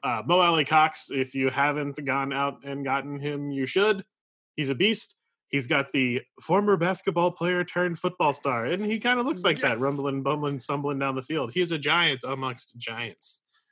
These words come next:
Speaker 1: And, uh, Phillip Rivers loves him, center of the field, open up the passing lane. So, uh, Jack Doyle is dead to me. Sorry, Jack Doyle, but Mo Alley Cox is the man to have, and just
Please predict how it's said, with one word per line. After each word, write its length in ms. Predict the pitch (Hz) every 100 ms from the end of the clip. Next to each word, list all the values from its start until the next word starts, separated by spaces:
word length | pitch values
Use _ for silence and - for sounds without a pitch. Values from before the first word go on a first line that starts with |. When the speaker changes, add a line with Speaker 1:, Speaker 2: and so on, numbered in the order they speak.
| _ _ -
Speaker 1:
And, 220 | 127 117
uh, 140 | 117 117
Phillip 220 | 156 143
Rivers 300 | 139 131 120
loves 200 | 120 117
him, 260 | 117 117 151 -
center 280 | 143 131
of 60 | 123
the 60 | 117
field, 400 | 123 117 107 113 _ _ 131
open 160 | 120
up 120 | 113 104
the 60 |
passing 340 | 107 104 - 101
lane. 160 | 92
So, 220 | - 110 104 _ - - _ -
uh, 200 | 135 135
Jack 220 | 139 147
Doyle 260 | 139 139 139
is 80 | 120
dead 200 | 131 127
to 60 |
me. 180 | 127 123
Sorry, 500 | 113 - 139 135 131
Jack 280 | 135 131 123
Doyle, 320 | 147 139 135
but 260 | 135 117 98
Mo 140 | 117 117
Alley 220 | 117 117
Cox 300 | 156 160 -
is 80 | 156
the 100 | 151
man 320 | 151 151 147
to 120 | 151
have, 360 | 131 156 151 147 _ _ _ 123
and 260 | 123 113
just 260 | 135 131